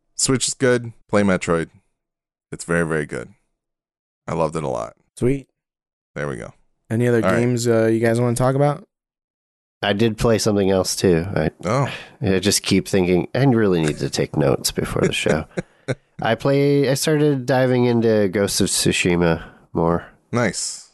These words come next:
Speaker 3: And, uh, I am enjoying it. That game looks like, the character models are not amazing, I feel, but, like, the rest of the game looks like a P S five game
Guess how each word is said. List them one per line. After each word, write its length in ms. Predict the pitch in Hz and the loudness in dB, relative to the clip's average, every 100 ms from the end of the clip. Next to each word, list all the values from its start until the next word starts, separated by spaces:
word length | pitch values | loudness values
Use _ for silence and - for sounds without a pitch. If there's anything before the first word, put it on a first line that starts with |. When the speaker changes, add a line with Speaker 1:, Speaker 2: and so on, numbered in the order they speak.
| - | -8
Speaker 3:
And, 460 | 92 87 87 82 - | 0 2 2 0 0
uh, 380 | 101 98 98 - - - | 0 2 0 -2 -10 -10
I 120 | 110 123 | -2 0
am 160 | 147 | 2
enjoying 460 | 135 117 123 131 147 | 2 0 0 2 2
it. 240 | 165 165 - _ _ _ _ | 0 -2 -8 _ _ _ _
That 180 | 143 170 | -4 0
game 320 | 214 202 165 | 0 2 2
looks 500 | 139 - - - - | 2 -2 -2 -2 0
like, 420 | 123 113 - - _ _ _ _ _ - | 2 2 0 -10 _ _ _ _ _ -2
the 160 | 143 | -2
character 460 | 147 185 180 196 185 | 0 0 0 0 2
models 440 | 180 175 180 160 | 2 2 2 2
are 140 | 165 156 | 2 2
not 300 | 151 151 - | 2 0 0
amazing, 840 | 127 127 131 131 131 131 135 131 135 _ _ _ _ | 0 2 2 2 2 2 2 -2 -6 _ _ _ _
I 100 | 123 | -4
feel, 480 | 123 - 139 131 123 | -2 0 2 2 0
but, 240 | 120 117 82 | 0 0 2
like, 220 | 104 - | 0 0
the 100 | 101 | 0
rest 260 | 107 107 131 | 2 0 0
of 40 | |
the 80 | 139 | 0
game 380 | 120 127 135 127 | 0 0 2 2
looks 320 | 110 - - | 0 -2 0
like 360 | 104 92 - - | 0 0 -2 -6
a 60 | 92 | -2
P 180 | 101 87 | 2 2
S 160 | 82 | 2
five 320 | - 78 80 80 | 2 2 2 0
game 460 | 69 60 55 87 | -2 -2 -2 -4